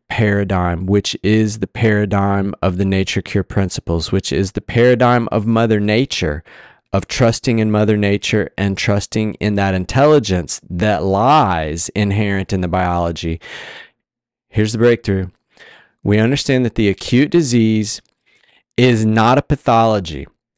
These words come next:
It is a result of the cleansing and the healing efforts of Mother Nature.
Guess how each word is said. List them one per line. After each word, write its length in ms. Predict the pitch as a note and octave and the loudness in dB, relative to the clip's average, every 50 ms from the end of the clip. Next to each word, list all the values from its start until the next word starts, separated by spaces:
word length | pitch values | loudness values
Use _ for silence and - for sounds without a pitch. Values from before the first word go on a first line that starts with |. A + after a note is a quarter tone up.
| _ _ _ | _ _ _
It 160 | A2 B2 A#2 | 2 4 4
is 180 | A#2+ A#2 G#2 A2+ | 4 4 4 2
a 140 | A2 A2+ | 2 2
result 1000 | G#2+ F#2+ G2 G2+ G2 F2+ F2 E2+ F2+ A2 A#2+ C#3 D3 B2+ G2 - - _ - - _ _ _ _ | 2 2 0 0 0 -2 -2 0 2 4 6 6 6 4 2 0 -4 _ -14 -14 _ _ _ _
of 360 | G#2 G#2 G2+ F#2 G2+ A2 G2 G2+ | -4 -2 -2 -4 -8 -12 -6 -6
the 120 | G#2 F#2+ - _ | -6 -6 -6 _
cleansing 800 | - - - - A#2+ A#2+ B2+ C3 C#3 C#3 C3 C#3+ C#3+ C#3+ C#3+ - - | -12 -10 -4 -2 0 0 2 2 0 0 0 -2 -2 -2 -2 -6 -6
and 160 | - G#2+ G#2 | -4 -2 -2
the 40 | G#2 | -2
healing 540 | G2 - - B2+ B2+ C3 B2+ B2+ B2+ B2 - - | -4 -2 0 2 2 2 2 2 0 -2 -2 -4
efforts 580 | - B2 B2+ B2+ - - G#2 F#2+ - - - - | -2 -2 -2 -2 -2 -2 -4 -4 -4 -6 -10 -6
of 220 | - G#2 G2+ F#2+ | -4 -4 -2 0
Mother 260 | A2 G#2 G#2 G2 G#2+ | 0 0 0 0 0
Nature. 540 | G#2 G#2+ G#2 G2+ G2+ G2 - - D2+ B1+ - | 0 0 0 0 -2 -2 -4 -6 -8 -8 -8